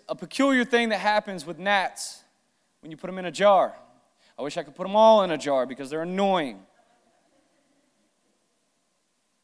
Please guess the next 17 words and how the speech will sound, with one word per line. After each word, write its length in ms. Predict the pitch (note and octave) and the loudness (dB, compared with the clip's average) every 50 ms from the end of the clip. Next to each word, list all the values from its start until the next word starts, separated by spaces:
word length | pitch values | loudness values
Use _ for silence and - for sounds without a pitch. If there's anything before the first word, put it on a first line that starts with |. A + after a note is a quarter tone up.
| _ _ _ _ _ _ _ _ _ | _ _ _ _ _ _ _ _ _
When 120 | - G3 | -6 -4
you 80 | A3+ B3 | -4 2
put 180 | A3+ C#4+ C4+ A#3 | 4 6 6 6
gnats 320 | A#3+ C4+ C#4+ C#4+ - - | 6 6 4 4 2 2
in 80 | B3 G#3+ | -2 -2
a 60 | F#3+ | -2
jar, 280 | - G3+ A#3 B3 A#3+ | 2 6 6 6 6
you 120 | A#3 A3+ G#3 | 6 2 0
put 220 | - A#3+ A3 F#3+ | -2 -2 -2 -2
two, 360 | - - A3+ A#3 B3 B3+ B3+ | -2 -4 -4 -2 -2 -2 -4
three, 360 | A#3+ - A3 A3 A#3 A#3+ A#3+ A#3+ | -4 -6 -6 -6 -6 -6 -6 -8
four, 340 | A#3 - A3+ A3+ A#3 B3 | -8 -6 -2 -2 -2 -2
five, 420 | A#3 - A3 G#3+ A3 A3+ A#3 A#3 A#3 - - - _ _ _ | -2 -2 -2 -2 0 0 0 -2 -4 -8 -18 -20 _ _ _
ten, 520 | - A3 A3 G#3+ A#3 B3 B3 B3+ C4 - - _ _ _ _ | -6 -6 -4 -4 -4 -6 -6 -8 -10 -14 -20 _ _ _ _
it 40 | - | -8
don't 160 | E3 A#3+ B3 | -4 -4 -2
matter. 300 | G3 E3+ F3 F#3+ G3 A3+ | -2 -2 -2 -2 -4 -6